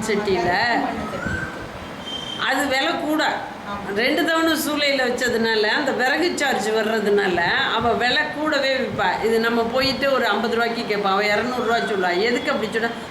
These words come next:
Speaker 1: "ரெண்டு தவணை சுட்டு எடுத்துருக்குமா, இந்த பானை மாதிரி இது இல்லைம்மா" அப்படிம்பாங்க. அந்த பானையில பார்த்தோம்னா பல பல பல பலன்னு மின்னும் அந்த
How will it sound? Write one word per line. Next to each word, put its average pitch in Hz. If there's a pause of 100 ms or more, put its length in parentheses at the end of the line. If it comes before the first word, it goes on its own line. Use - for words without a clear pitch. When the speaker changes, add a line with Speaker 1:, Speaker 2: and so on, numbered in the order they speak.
Speaker 1:
"ரெண்டு 311
தவணை 339
சுட்டு 302
எடுத்துருக்குமா, 240
இந்த 240
பானை 277
மாதிரி 240
இது 226
இல்லைம்மா" 190
அப்படிம்பாங்க. 160 (420)
அந்த 247
பானையில 294
பார்த்தோம்னா 240
பல 269
பல 392
பல 269
பலன்னு 247
மின்னும் 240
அந்த 190